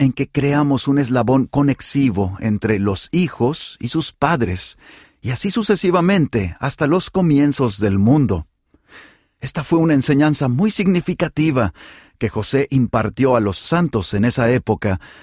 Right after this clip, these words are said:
sobre la importancia de los bautismos que efectuaban y los registros que llevaban, y explicó que, gracias a esos bautismos y registros, ellos podían hacer algo por sus antepasados. Al mismo tiempo,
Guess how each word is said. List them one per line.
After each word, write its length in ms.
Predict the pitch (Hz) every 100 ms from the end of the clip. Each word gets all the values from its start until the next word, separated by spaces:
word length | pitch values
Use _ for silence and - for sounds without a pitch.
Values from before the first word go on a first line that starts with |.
| -
sobre 280 | - 139 147
la 140 | 139 151
importancia 840 | 220 - 220 - 156 135 - 101
de 100 | 110
los 220 | 131 117
bautismos 800 | 127 120 - 139 120 127 120 -
que 240 | 120 110
efectuaban 760 | 98 110 - 123 127 120 120 113 - - _
y 180 | 120 117
los 180 | 123 117
registros 640 | 120 113 143 - 123 110
que 120 | 135
llevaban, 640 | 104 101 147 104 113 135 - _ _ _ -
y 120 | 156
explicó 480 | - - 185 214 -
que, 280 | 202 175 -
gracias 500 | 117 165 208 226 -
a 80 | 180
esos 220 | 190 160
bautismos 680 | 170 131 139 151 180 143
y 60 | 135
registros, 880 | 123 110 175 180 - 120 110 - - _ _ -
ellos 240 | 127 233
podían 340 | - 196 190 180
hacer 380 | 139 165 156 -
algo 360 | 156 208 185 90
por 180 | - 107
sus 220 | - 123
antepasados. 880 | 127 113 110 104 127 131 85 - - _ _ _ _ _ _ _ _ -
Al 140 | 143 160
mismo 280 | 240 254
tiempo, 440 | 233 143 101 92